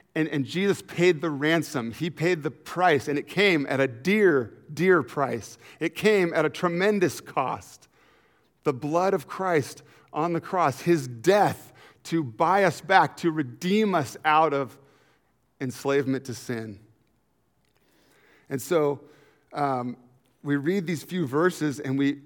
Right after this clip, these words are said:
we, we need to consider the glorious good news, this, this reality of our redemption. One of these theological truths that we get in the early verses, early chapters of Ephesians is our redemption. So let's consider all that comes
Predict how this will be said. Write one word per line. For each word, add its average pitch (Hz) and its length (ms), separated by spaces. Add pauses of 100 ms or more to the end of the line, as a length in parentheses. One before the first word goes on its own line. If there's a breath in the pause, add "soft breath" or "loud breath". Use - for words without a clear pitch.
we, 139 200
we 131 160
need 156 320
to 247 100
consider 160 920 (460)
the 127 80
glorious 170 480
good 180 240
news, 160 520
this, 143 240
this 143 280
reality 151 600
of 135 140
our 147 160
redemption. 151 840 (640 soft breath)
One 160 160
of 170 60
these 165 160
theological 170 640
truths 185 400
that 147 120
we 143 120
get 139 240
in 170 120
the 165 160
early 170 280
verses, 156 480
early 160 260
chapters 160 600
of 151 140
Ephesians 151 720 (380 loud breath)
is 151 160
our 165 160
redemption. 156 800 (200 soft breath)
So 151 200
let's 170 160
consider 196 500
all 165 280
that 160 140
comes 165 460